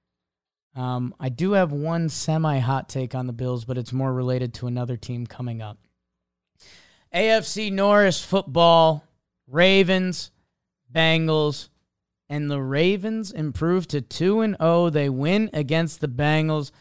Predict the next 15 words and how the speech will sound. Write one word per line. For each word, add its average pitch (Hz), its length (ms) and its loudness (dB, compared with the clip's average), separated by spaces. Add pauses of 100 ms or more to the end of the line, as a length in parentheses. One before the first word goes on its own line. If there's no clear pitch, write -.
(240)
Lamar 139 460 -2
Jackson 196 640 0
feels 175 340 -4
like 170 160 0
he 147 120 -2
has 135 200 -4
more 151 340 -4
help 165 360 0
than 147 120 -2
he 135 120 -2
does 139 260 0
in 123 80 -4
the 110 80 -10
past 165 460 2
year. 165 340 -6